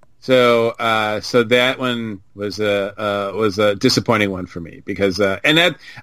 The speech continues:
I did have it in my head that I was going to go through all the Puppet Master movies this, this year,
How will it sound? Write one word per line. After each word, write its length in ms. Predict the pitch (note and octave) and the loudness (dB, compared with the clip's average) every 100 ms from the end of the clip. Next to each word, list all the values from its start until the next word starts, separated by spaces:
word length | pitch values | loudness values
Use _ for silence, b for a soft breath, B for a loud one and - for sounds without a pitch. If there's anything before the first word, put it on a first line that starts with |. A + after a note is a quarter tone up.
| - | 0
I 140 | D#3+ | 0
did 280 | C#3+ F#3+ A3+ | 2 0 0
have 320 | C#3 D3+ E3 | 0 -2 0
it 80 | C3+ | 0
in 120 | B2 | 0
my 180 | A#2 A2+ | 0 -4
head 300 | G2 D3 B2+ | -2 -2 -2
that 100 | G#2 | -2
I 80 | G#2 | -4
was 160 | G2+ | -6
going 320 | - A#2 A#2+ A2 | -4 -2 -2 -2
to 400 | A2+ A2 G#2+ G2+ | -2 0 0 2
go 240 | A#2 A2+ | 4 4
through 260 | - C3 A2+ | 4 4 6
all 100 | G#2 | 4
the 80 | |
Puppet 280 | G#2 C3+ B2+ | 2 0 -2
Master 260 | G#2+ G2+ G#2+ | -4 -8 -4
movies 380 | G#2 F#2+ F2+ - | -4 -2 -4 -4
this, 280 | G2+ - - | -2 -2 2
this 260 | C3+ - | 2 4
year, 320 | B2 A#2+ G#2 | 4 4 2